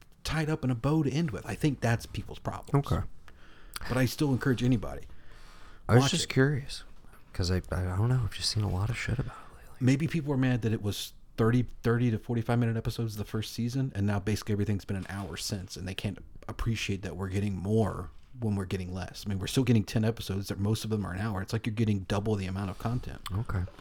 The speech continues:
Speaker 2: Interesting.
Speaker 1: Mm-hmm.
Speaker 2: All right. Interesting in the context of shows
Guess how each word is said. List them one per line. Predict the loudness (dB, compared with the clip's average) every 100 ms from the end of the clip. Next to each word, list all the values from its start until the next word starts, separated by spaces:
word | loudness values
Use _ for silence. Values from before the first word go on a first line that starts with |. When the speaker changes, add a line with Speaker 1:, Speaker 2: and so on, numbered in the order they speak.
| -4 2
Speaker 2:
Interesting. | 2 0 -6 -8 -10 -8
Speaker 1:
Mm-hmm. | -2 0 0 2
Speaker 2:
All | 4
right. | 4 2 -4 -20 -18 -16 -14 -16 -20 -20 -20 -20 -20 -20 -20 2
Interesting | 4 6 4 2 4
in | 4
the | 2
context | 0 0 -4 -6 -6
of | -6
shows | -4 -4 -6 -4 -4